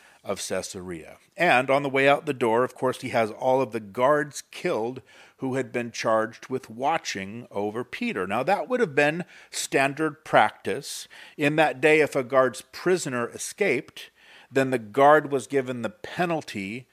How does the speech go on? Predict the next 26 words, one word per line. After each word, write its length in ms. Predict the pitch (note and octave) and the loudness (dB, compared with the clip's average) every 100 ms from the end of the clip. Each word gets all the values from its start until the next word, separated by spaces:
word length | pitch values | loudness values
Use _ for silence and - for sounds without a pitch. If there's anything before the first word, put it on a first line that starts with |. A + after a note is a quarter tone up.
| _ - | _ -16
that 160 | A2+ | -12
the 80 | A2 | -12
prisoner 640 | - - E3 D3 B2+ A2 | -14 -4 -4 -4 -6 -6
was 180 | G#2 G#2+ | -6 -6
supposed 380 | G#2+ - G#2 - | -8 -8 -8 -6
to 100 | G#2 | -8
have 140 | G2 | -6
had, 260 | F#2+ F2 G2+ | -6 -6 -6
and 160 | A2 | -8
in 100 | G2 | -8
this 220 | F#2+ C#3+ - | -6 -8 -8
case, 320 | F#2+ G2+ - | -12 -12 -14
it 80 | F#2+ | -12
would 140 | F#2+ | -10
have 140 | G2+ | -10
been 260 | F#2+ F2 A#2 - - _ A#2 | -10 -10 -14 -20 -20 _ -4
death. 520 | F#3 G#3+ - - - _ - - - - | -4 -4 -14 -20 -20 _ -20 -20 -20 -2
Also, 420 | D3+ F#3 - C#3+ | 2 2 2 2
understand 480 | C#3+ C#3+ - C#3 C3 | 2 0 0 0 2
this, 300 | G3+ A#2+ - - - - | 2 2 -2 -18 -20 -2
if 200 | C#3+ C3+ | 0 0
Herod 460 | - F#3+ F#3 C3 - | 2 4 4 0 -4
couldn't 460 | - A#3+ F3 A#2+ | 0 0 0 -6
please 300 | - D#3 C#3+ | -4 -2 -2
the 120 | C#3 | -8
Jews 680 | B2 G#2 B2+ A#2+ B2+ B2 - | -8 -6 -4 -2 -4 -10 -14